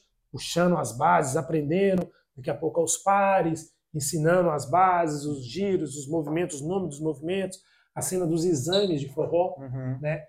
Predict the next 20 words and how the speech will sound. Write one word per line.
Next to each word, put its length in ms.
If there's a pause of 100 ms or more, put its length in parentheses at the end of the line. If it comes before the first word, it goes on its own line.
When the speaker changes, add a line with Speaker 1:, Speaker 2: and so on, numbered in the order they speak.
(120)
Speaker 1:
Que 60
é 60
a 20
cena 260
da 140
passagem 460
de 100
nível, 580 (360)
né? 100
Speaker 2:
Entendi. 500 (300)
Speaker 1:
Então 180
foi 180
nessa 360
época 360
aí 100
que 80
eu 40
tive 300
essa, 380
essa, 520